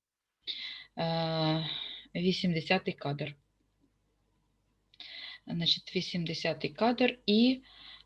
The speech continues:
останній сто п'ятдесятий. І знову ж задаєте рендер.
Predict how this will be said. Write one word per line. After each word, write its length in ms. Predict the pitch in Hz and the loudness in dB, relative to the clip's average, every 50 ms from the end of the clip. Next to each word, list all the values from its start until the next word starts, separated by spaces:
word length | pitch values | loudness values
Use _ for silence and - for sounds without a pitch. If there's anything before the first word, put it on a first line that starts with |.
| _ _ _ _ - | _ _ _ _ -2
останній 520 | - 170 - - - 190 196 208 202 190 | -2 -2 0 2 4 6 6 6 6 4
сто 180 | 175 - - 170 | 0 -2 -4 -2
п'ятдесятий. 760 | - 170 160 - 160 151 151 147 - 151 151 151 - 180 190 | 0 0 0 0 0 -4 -4 -4 -4 -6 -6 -4 -4 -6 -2
І 220 | - - 254 262 | 4 6 6 6
знову 340 | 240 - 202 214 220 208 190 | 6 6 6 6 6 6 6
ж 100 | 175 - | 6 4
задаєте 560 | - 160 156 175 160 160 190 202 196 - 156 | 4 2 2 2 4 6 6 4 6 4 2
рендер. 440 | 147 147 151 147 147 147 156 143 - | 4 4 2 2 0 0 -4 -8 -10